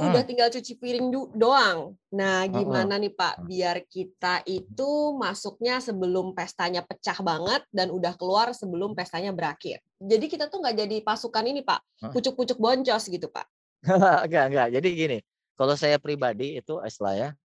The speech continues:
Speaker 2: eee, saya kan nggak pernah percaya kepada siapapun di bursa, seratus persen, nggak pernah, gitu. Bahkan, eee, istilahnya walaupun saya tahu persis si A ini adalah, eee, big money-nya kayak gitu, si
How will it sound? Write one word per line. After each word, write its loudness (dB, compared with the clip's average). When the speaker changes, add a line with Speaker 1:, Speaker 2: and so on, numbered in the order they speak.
Speaker 2:
eee, 4
saya 4
kan 0
nggak 0
pernah -4
percaya -6
kepada -6
siapapun -2
di -2
bursa, -4
seratus -6
persen, 0
nggak 2
pernah, -4
gitu. -14
Bahkan, 2
eee, 6
istilahnya -4
walaupun 2
saya -2
tahu 2
persis -4
si -8
A 4
ini -6
adalah, 0
eee, 2
big -2
money-nya 2
kayak -6
gitu, -8
si -4